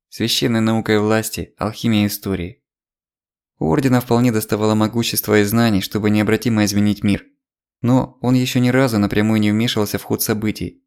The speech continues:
предпочитая незаметно направлять их в заранее приготовленные русла. Возможно, момент настал. В новом, изменившемся мире не будет места для Лилит.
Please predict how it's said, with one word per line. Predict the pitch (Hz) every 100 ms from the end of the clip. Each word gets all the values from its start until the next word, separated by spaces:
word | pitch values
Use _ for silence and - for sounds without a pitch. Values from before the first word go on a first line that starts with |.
| -
предпочитая | 110 - 123 - 135
незаметно | 110 104 107 117 101
направлять | 101 101 98 107 -
их | 104
в |
заранее | 104 104 104 98
приготовленные | 101 101 104 95 98 101
русла. | 98 - 95 - _ _ _ _ _ _ _ _ _
Возможно, | 120 117 127 139 127 120 - -
момент | 107 104 107 104
настал. | 104 104 - 87 - _ _ _ _ _ _ -
В | 107
новом, | 113 135 113 92 117 _ _
изменившемся | 104 110 113 117 - 107 107
мире | 107 101 90 - -
не | 110 127
будет | 127 107
места | 107 101 -
для | 98 98
Лилит. | 101 98 92 -